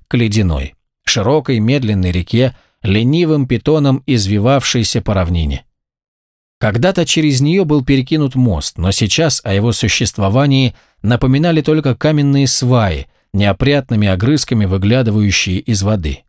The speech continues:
Восстанавливать переправу никто не спешил, однако нашлись люди, которых текущее положение дел вполне устраивало.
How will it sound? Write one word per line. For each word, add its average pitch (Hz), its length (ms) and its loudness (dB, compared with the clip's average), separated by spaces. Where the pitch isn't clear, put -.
Восстанавливать 170 840 0
переправу 147 520 0
никто 139 300 0
не 151 100 0
спешил, 123 560 -2
однако 113 400 -2
нашлись 117 500 -2
люди, 113 420 0
которых 147 480 0
текущее 147 520 -2
положение 127 580 0
дел 135 220 0
вполне 127 360 0
устраивало. 101 640 -2